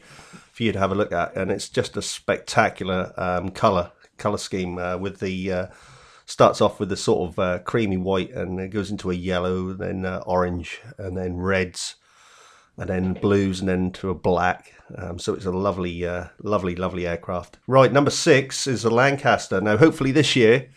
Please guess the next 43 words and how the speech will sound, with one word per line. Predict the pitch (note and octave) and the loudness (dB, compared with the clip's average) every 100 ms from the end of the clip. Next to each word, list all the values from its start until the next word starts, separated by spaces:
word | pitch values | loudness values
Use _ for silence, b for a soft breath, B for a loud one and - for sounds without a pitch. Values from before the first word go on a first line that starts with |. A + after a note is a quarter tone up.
| B B B B B B B _ | B B B B B B B _
um, | - G#2 G#2 G2+ G2+ G2+ - G#3 | -2 0 2 0 -2 -6 -10 -12
the | A#2 | -10
Battle | - C#3 A2 | 0 0 0
of | - | 0
Britain, | C3 A2+ A2 | 0 2 2
uh, | G#2+ | 2
Memorial | G2+ G#2+ B2 A2+ F#2+ | 2 2 4 4 2
flight | - F#2 F#2+ | -2 -4 -4
have, | F2+ - | -6 -2
uh, | G#2 F#2+ | 0 0
got | G#2+ A#2 - - _ | 0 -2 -2 -20 _
one | A2 | 0
of | G2+ | 2
these | F#2+ F#2+ | 0 -4
flying. | - G2+ G2+ G2+ A2+ | 0 2 2 0 -2
We're | A2 A2 | -2 0
gonna | C3 | 0
see | - - A#2 A#2 - | 0 0 -2 -2 -6
t-, | - - | -12 -12
possibly | - C3 - B2 | 2 2 2 -4
two | - D#3+ | 4 6
of | G#2+ | 6
these, | F#2+ F#2 F#2 - b b b b b b b b b - | 4 0 -2 -8 b b b b b b b b b -6
uh, | G2+ G2 F#2+ | -2 0 0
aircraft, | G#2 G2 - G#2 F#2+ - | 0 -2 0 0 0 -4
uh, | F#2+ F#2 | -4 -4
flying, | - F#2+ F#2+ G#2+ A#2 | -2 0 2 2 2
uh, | G2 F#2+ | 0 -2
which | G#2 - | -4 -4
will, | A#2 G#2 F#2+ | -2 0 0
uh, | F#2+ F#2 F2+ F2+ | -2 -4 -6 -10
be | G2+ | -6
good. | G2+ G#2+ A2+ G2+ - | 0 0 0 -14 -12
And, | G2 G2 | -10 -6
uh, | G2 G2 | -4 -4
we | A2 A2 | -6 -6
haven't | C3 B2 | -2 -2
seen | - A2+ | 0 2
that | A#2 - | 2 2
for | G#2+ | 2
a | |
long | G#2+ A#2+ A2+ | 6 4 4
while. | F#2 F#2 F#2 | 0 -2 -6